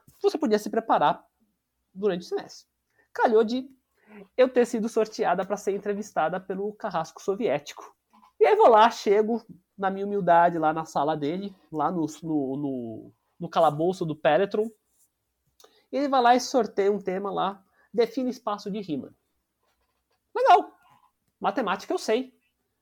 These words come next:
Vou lá, né? Definição: espaço topológico. Variedade topológica. Espaço de Riemann. Pá, pá, pá, demonstra umas coisinhas, pá. Che-, cheguei e falo,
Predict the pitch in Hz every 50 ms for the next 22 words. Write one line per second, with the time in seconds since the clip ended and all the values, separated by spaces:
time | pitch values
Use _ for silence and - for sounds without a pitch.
0 | _ _ _ _ - 392 392 262 202 165 165 160 185 185 - _ _ - _ 180
1 | - 247 285 311 - 311 294 311 - - - 208 156 - - - - - - 330
2 | 294 - 254 - - - - 214 170 143 120 92 82 - - - - - _ _
3 | _ _ _ _ _ _ _ _ - 330 320 311 311 294 247 208 247 302 285 254
4 | 254 269 254 - 220 196 165 147 123 90 - - - - - - - - _ _
5 | _ _ _ _ _ _ - 180 180 170 147 - 254 254 - - 294 285 294 269
6 | 233 277 254 - - - - - _ _ _ _ _ _ _ - - - _ _
7 | _ - - - _ _ - - - - 175 170 220 214 220 233 226 - 214 196
8 | 185 - - 170 185 269 330 339 330 294 277 - - 285 294 311 311 - _ _
9 | _ _ _ _ _ 415 440 508 - - 359 359 294 381 - 330 -